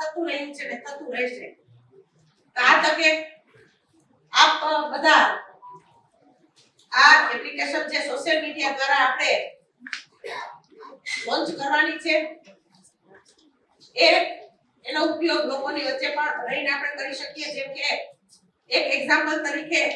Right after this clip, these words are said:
આપણે જ્યારે ઇલેક્શન લડતા હોય ત્યારે આપણા બૂથની અંદર કેટલા મતદારો છે, બૂથનો પ્રમુખ પ્રભારી કોણ છે, એ બધી માહિતી આપણને ડિજિટલ મળી જતી હોય છે કે જેથી કરીને આપણે ક્યાંય ગોતવા જવું નથી પડતું.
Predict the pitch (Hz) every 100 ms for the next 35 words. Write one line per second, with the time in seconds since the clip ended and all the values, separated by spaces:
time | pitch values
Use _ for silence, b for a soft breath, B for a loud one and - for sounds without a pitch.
0 | - - _ _ - 262 339 339 320 302
1 | 302 294 - 339 - 254 - 269 - 208
2 | 202 196 - _ _ _ _ - 262 294
3 | 302 - - - - - 349 311 320 320
4 | 320 302 294 254 - - - _ - 294
5 | 330 320 294 294 311 294 302 311 320 302
6 | 294 - _ _ _ - 330 339 320 311
7 | 262 339 - 294 294 320 330 302 233 -
8 | _ _ - 311 330 320 320 311 311 -
9 | - 269 285 262 359 392 294 311 320 311
10 | 277 285 285 285 294 311 302 277 240 330
11 | 349 302 294 370 494 - 440 415 - _
12 | _ - 277 277 285 339 311 330 339 320
13 | - 320 311 302 233 247 - - 254 262
14 | 294 294 339 339 - 392